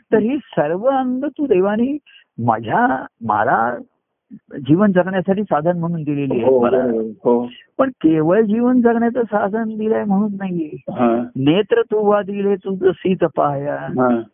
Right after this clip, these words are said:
Speaker 1: श्रोत्र तुवा दिले तुझे गुण ऐकाय.
Speaker 2: गुण ऐकाय, बरोबर आहे.
Speaker 1: म्हणजे मला तू डोळ्यांनी पाहता येत आहे,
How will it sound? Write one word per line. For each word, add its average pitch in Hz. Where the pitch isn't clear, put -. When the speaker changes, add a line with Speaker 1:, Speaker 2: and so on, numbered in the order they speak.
Speaker 1:
श्रोत्र 196
तुवा 180
दिले 170
तुझे 175
गुण 190
ऐकाय. 135
Speaker 2:
गुण 143
ऐकाय, 113
बरोबर 123
आहे. 110
Speaker 1:
म्हणजे 226
मला 139
तू 226
डोळ्यांनी 175
पाहता 156
येत 156
आहे, 160